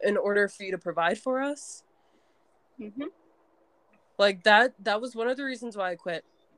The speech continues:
Speaker 1: On top of the fact that, not gonna lie, I,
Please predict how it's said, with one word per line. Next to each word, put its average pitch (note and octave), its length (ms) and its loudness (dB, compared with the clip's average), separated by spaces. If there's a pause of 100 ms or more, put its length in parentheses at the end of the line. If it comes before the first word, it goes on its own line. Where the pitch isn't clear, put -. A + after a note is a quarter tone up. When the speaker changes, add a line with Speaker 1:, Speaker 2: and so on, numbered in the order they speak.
(380)
Speaker 1:
On A#3 100 0
top B3 160 -2
of A#3+ 80 -6
the A3 60 -16
fact F#3+ 260 -4
that, C#3 220 -4 (720)
not G3+ 260 0
gonna G3+ 140 0
lie, E3+ 280 2
I, F3+ 140 -2